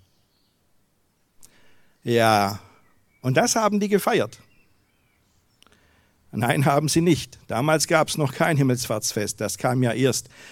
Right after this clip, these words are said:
viele, viele, viele Jahrzehnte später, dass man der Sache gedacht hat und da ein Fest draus gemacht hat, dass man mit einem Gottesdienst gefeiert hat,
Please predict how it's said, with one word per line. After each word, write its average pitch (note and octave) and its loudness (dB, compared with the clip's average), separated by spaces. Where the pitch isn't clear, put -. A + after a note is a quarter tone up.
viele, D3+ 2
viele, B2 -2
viele C3+ 0
Jahrzehnte A2 -2
später, - 0
dass C3 2
man A#2 -2
der B2+ 4
Sache A#2 0
gedacht D3 -6
hat A#2+ -2
und A#2+ -4
da G#2+ -2
ein G2+ -4
Fest - -4
draus B2+ 0
gemacht B2 -4
hat, A2+ -2
dass A2+ -4
man A#2+ -2
mit A#2 -4
einem A2 -4
Gottesdienst D3 -2
gefeiert C3+ -4
hat, G#2+ -2